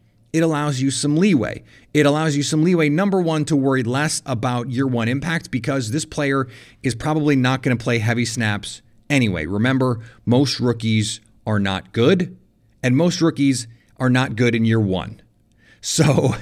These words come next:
<laughs> this is just the reality. And that means the Packers can use these tiers to say, "Okay, if I'm weighing an offensive tackle versus a linebacker, I can just pick the player who plays the position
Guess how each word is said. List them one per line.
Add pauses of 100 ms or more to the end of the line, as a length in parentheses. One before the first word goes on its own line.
(140)
<laughs>
this
is
just
the
reality. (640)
And
that
means
the
Packers
can
use
these
tiers (480)
to
say,
"Okay, (220)
if
I'm
weighing
an
offensive
tackle
versus
a
linebacker,
I
can
just
pick
the
player
who
plays
the
position